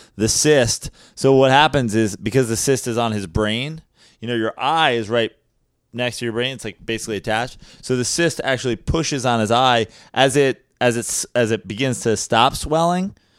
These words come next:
When he's not in coaching mode, it actually pushes on the back of his eye, making it unable to see clear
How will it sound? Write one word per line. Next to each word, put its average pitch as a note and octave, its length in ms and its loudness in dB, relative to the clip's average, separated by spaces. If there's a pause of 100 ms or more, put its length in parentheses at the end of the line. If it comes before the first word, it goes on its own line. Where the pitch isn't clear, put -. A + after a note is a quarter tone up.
(280)
When A#2 140 0
he's A2+ 140 0
not B2 200 4
in A#2 60 -4
coaching C3 320 2
mode, D3+ 240 0 (240)
it - 60 -4
actually C3 300 0
pushes D3+ 500 0
on A#2+ 120 2
the A2+ 60 0
back A2 220 0
of G#2+ 80 -6
his G#2 80 0
eye, B2 260 2 (240)
making B2+ 360 0
it A#2 140 -2
unable B2 960 2 (280)
to A2 120 -2
see G#2 540 0 (420)
clear C3+ 560 2